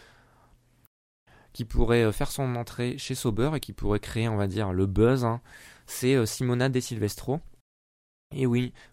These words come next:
qui serait peut-être la première femme en F un. Elle a déclaré être prête, hein, à entrer chez Sauber, euh, à avoir le baquet Sauber dès la saison prochaine. Elle est motivée, elle est ambitieuse. Et, euh,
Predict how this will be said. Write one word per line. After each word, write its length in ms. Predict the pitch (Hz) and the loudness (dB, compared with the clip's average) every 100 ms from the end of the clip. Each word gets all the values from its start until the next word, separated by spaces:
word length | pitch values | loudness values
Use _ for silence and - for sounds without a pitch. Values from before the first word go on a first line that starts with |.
| _ - | _ -12
qui 120 | 107 | -6
serait 340 | - 113 123 | -2 2 2
peut-être 420 | 127 113 135 - | 2 -2 -2 0
la 100 | 104 | 0
première 440 | 127 - 113 110 - | 6 6 6 -2 -2
femme 300 | - 131 131 - - | 0 0 -2 -6 -4
en 180 | 120 107 | 0 0
F 140 | - 113 | -2 -2
un. 160 | 127 - - - | -4 -6 -16 -4
Elle 120 | 107 | 0
a 60 | 101 | 2
déclaré 420 | 117 127 156 160 | 0 0 0 0
être 200 | - - | 0 8
prête, 360 | - 170 202 135 | 10 10 6 -2
hein, 100 | 135 | 0
à 140 | 113 | 0
entrer 360 | 104 101 - 113 | 0 -4 -4 -4
chez 180 | - | -2
Sauber, 440 | 113 110 104 110 117 | -2 -2 0 0 0
euh, 120 | 101 101 - - - | -2 -4 -8 -20 -8
à 80 | 107 | -2
avoir 220 | 107 110 | 0 2
le 40 | 107 | 2
baquet 300 | 117 - 139 | 2 0 -2
Sauber 360 | - 117 120 113 | 0 0 0 0
dès 140 | 110 | 0
la 120 | 120 127 | 0 -2
saison 200 | 123 117 | -4 -4
prochaine. 380 | 107 101 127 | -4 -2 -2
Elle 100 | 151 | -2
est 60 | 113 | -2
motivée, 460 | 110 113 104 98 123 | -2 -4 -2 2 2
elle 120 | 139 | 2
est 20 | |
ambitieuse. 600 | 110 104 98 - 117 123 - - - - - - | 0 -4 -6 -4 -4 -4 -10 -18 -20 -20 -20 -6
Et, 220 | 110 110 | -2 0
euh, 200 | 98 98 | 0 0